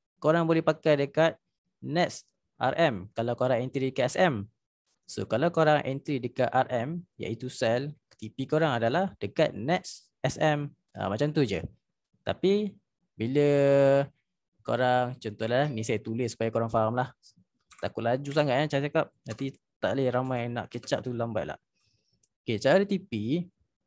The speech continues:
Okey, first, let's say lah kalau korang entry sel. Sel dekat mana? High. High dekat mana? R M lah. Resistance, betul tak?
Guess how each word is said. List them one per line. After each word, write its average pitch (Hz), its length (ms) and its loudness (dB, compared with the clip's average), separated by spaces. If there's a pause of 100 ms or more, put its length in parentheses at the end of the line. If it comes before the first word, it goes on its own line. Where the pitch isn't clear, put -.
(640)
Okey, 127 160 -2
first, 180 400 2 (400)
let's 110 240 -6
say 175 160 4
lah 139 160 4
kalau 139 240 2
korang 143 320 0
entry 147 320 -6
sel. 90 400 2 (720)
Sel 202 320 2
dekat 147 240 2
mana? 147 400 0
High. 147 480 2
High 185 240 2
dekat 151 240 -2
mana? 156 400 -4
R 147 160 0
M 160 160 2
lah. 185 160 0 (160)
Resistance, 135 560 0
betul 139 160 -4
tak? 113 160 4